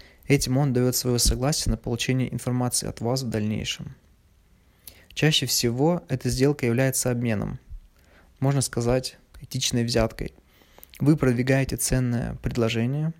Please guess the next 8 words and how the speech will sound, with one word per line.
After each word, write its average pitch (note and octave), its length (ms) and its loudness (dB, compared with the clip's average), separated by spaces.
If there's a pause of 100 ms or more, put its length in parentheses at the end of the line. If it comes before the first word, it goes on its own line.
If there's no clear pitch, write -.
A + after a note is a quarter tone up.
(540)
но C3 140 2
вместо B2+ 320 0
денег D3+ 200 2
запрашиваете B2+ 580 -2
контактную B2 480 -2
информацию A#2+ 500 -4
потенциального A#2+ 640 -2
клиента. - 520 -6